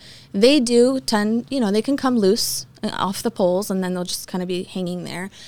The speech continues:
Usually they'll hang off and somebody will see this wire out their window and they'll call me and they'll say, "Hey," you know,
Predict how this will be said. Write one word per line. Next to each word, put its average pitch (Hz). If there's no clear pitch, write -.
Usually 233
they'll 196
hang 208
off 185
and 196
somebody 202
will 185
see 202
this 190
wire 175
out 185
their 185
window 175
and 175
they'll 170
call 170
me 175
and 170
they'll 180
say, 214
"Hey," 262
you 269
know, 208